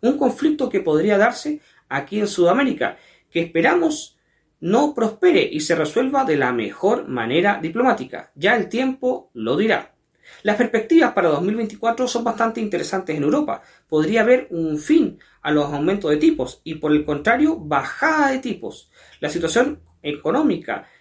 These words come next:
que espera para dos mil veinticuatro no es fácil para ese lado del planeta y tampoco lo es para Estados Unidos,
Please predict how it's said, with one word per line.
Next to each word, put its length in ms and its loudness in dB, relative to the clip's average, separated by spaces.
que 140 -2
espera 400 0
para 140 4
dos 140 2
mil 120 0
veinticuatro 600 -2
no 100 2
es 80 -2
fácil 460 -4
para 180 2
ese 200 0
lado 400 4
del 180 -8
planeta 420 -2
y 160 -12
tampoco 540 -6
lo 120 2
es 100 0
para 180 -4
Estados 360 -4
Unidos, 380 -2